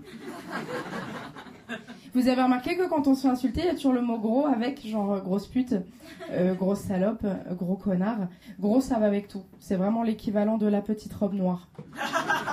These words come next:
J'aime pas l'été, euh, j'aime pas quand il fait chaud parce qu'en fait, je suis toujours mal à l'aise quand je dois me lever d'une chaise et qu'il y a la trace de marais dessus. Été égale débat sur le burkini. Et alors, euh, le burkini, moi, je suis pas pour,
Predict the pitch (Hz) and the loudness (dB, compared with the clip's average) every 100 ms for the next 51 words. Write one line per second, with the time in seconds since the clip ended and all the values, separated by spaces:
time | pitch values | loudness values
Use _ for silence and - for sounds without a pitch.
0 | - - - - - - - - - - | -2 -2 -2 -4 -6 -10 -10 -8 -8 -2
1 | - - - - 269 269 254 185 190 - | -2 0 -2 0 -2 -2 -4 -4 -6 -12
2 | - - 214 269 277 349 359 294 294 302 | -14 -6 4 6 8 6 4 2 2 2
3 | 359 - 226 226 233 247 247 277 320 320 | 2 2 4 4 4 2 2 0 0 -2
4 | 269 269 254 294 320 294 277 262 294 - | 0 2 2 2 0 0 0 -2 0 0
5 | 254 - 285 302 269 254 269 269 247 220 | 0 2 2 4 4 6 4 2 0 0
6 | 226 220 220 214 226 - 254 240 233 220 | 2 2 2 0 -2 0 0 0 0 2
7 | 214 220 220 214 208 208 208 208 220 214 | 2 0 0 0 0 0 0 -2 -2 -2
8 | 214 220 220 - - 440 - 508 554 - | -4 -8 -10 -12 -10 -6 -4 -2 -2 -4
9 | - - - - - - - - - - | -2 -4 -4 -4 -4 -6 -8 -10 -14 -20
10 | - - - - - 190 254 262 302 269 | -20 -20 -20 -20 -10 -2 0 0 0 0
11 | 233 254 262 277 285 262 254 254 - 247 | 0 2 0 2 2 2 0 -2 0 2
12 | 311 480 247 233 233 220 233 226 233 226 | 2 2 2 2 2 2 2 2 0 0
13 | 254 247 269 415 285 233 - 220 - 320 | -2 0 0 2 0 -2 -6 -4 0 0
14 | 339 - 339 320 214 | 0 0 0 0 -2